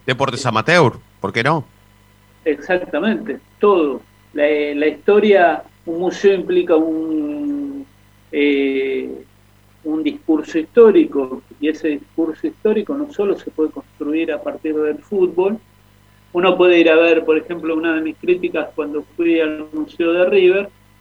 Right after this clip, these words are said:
Speaker 2: a, a verlo es que solamente había fútbol, y ellos me dijeron, "Bueno, estamos viendo a ver cómo podemos integrar los otros deportes". Eh, en la historia de, de la institución es mucho más rica el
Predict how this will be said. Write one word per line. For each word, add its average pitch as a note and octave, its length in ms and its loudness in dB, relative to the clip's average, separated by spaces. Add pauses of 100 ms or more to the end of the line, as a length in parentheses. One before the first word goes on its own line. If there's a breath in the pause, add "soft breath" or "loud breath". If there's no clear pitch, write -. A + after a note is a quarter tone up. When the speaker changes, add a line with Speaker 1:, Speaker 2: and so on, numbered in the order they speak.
(240)
Speaker 2:
a, D3+ 80 -4 (320)
a E3 40 2
verlo F#3 540 4
es D3+ 160 4
que F3 520 0
solamente E3+ 600 -2
había D3+ 200 -6
fútbol, C3 640 -4
y C#3+ 140 -6
ellos D#3+ 240 -8
me D3 100 -6
dijeron, D3+ 320 -8
"Bueno, D3 320 -8
estamos D#3+ 400 -6
viendo F3+ 380 -2
a D3 140 -4
ver E3 100 -6
cómo D#3+ 260 -8
podemos D#3 440 -8
integrar D#3 440 -4
los D#3+ 260 -8
otros D3 260 -12
deportes". - 680 -4 (680)
Eh, C#3+ 560 -2 (320)
en C#3+ 160 -6
la C#3+ 100 -4
historia G3 440 4
de, E3 560 2
de E3 120 0
la E3 100 -4
institución F3 600 -4
es E3 80 -4
mucho D3+ 280 -10
más D#3 180 -10
rica E3 340 -6
el C3+ 260 -10